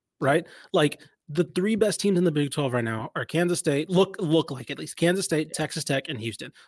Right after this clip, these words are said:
Speaker 1: Of course,
Speaker 2: Yeah.
Speaker 1: Houston is on paper talented, but all three of them are just consistent, right? They just have an identity.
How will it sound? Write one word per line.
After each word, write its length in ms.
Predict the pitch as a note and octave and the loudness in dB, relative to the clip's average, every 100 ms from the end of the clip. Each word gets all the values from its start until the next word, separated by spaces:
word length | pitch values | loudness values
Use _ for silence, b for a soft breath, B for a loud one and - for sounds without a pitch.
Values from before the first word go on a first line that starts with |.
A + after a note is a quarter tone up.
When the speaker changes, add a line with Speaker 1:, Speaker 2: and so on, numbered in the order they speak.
| - | -14
Speaker 1:
Of 80 | |
course, 220 | - D#3+ - | 0 0 4
Speaker 2:
Yeah. 40 | |
Speaker 1:
Houston 260 | E3+ - E3 | 0 2 -2
is 160 | C#3 | 0
on 160 | F3 D3 | -2 -2
paper 320 | C#3 C3+ D3 | -2 -2 -2
talented, 420 | - B2 G#2+ B2 - b b | -4 -6 -6 -10 -14 b b
but 220 | D#3 E3 - | 0 0 2
all 180 | E3+ A#3+ | 2 2
three 220 | G#3+ C4 | 0 -2
of 80 | D3 | -2
them 100 | F3 - | -4 -6
are 80 | |
just 240 | F3 A3+ - | -8 -6 -4
consistent, 760 | - F#3 - A3 - - - _ - | -4 -4 -4 -6 -8 -12 -14 _ -2
right? 180 | G3 F#3 | -2 2
They 100 | F3+ | 2
just 160 | F#3+ | 2
have 160 | C#3 F#3+ | 0 -2
an 80 | G#3 | -2
identity. 420 | F3 E3 E3 | -2 -2 -2